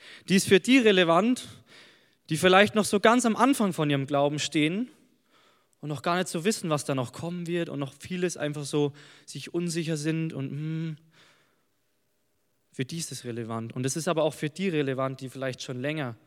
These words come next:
sich bekehrt haben, sich getauft haben und Leben mit Gott führen, weil Sünde ist in unserem Leben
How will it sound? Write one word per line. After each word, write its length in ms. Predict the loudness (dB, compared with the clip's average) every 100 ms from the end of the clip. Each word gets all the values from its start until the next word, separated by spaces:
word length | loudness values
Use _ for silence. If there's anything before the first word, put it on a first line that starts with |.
| _ _ _
sich 240 | -16 -14 -8
bekehrt 480 | -8 -2 0 0 -2
haben, 120 | -6
sich 180 | -6 -4
getauft 480 | -4 0 2 2
haben 140 | -2 -4
und 60 | -4
Leben 200 | -4 -4
mit 160 | -4
Gott 220 | -2 -2 -2
führen, 280 | -4 0
weil 380 | 2 4 4 0 -6 _ _ _ _ _ _ _ _ _
Sünde 440 | -6 -2 -2 -2
ist 260 | -4 -6 -6
in 80 | -4
unserem 300 | -4 -4 -2
Leben 400 | -4 -4 -8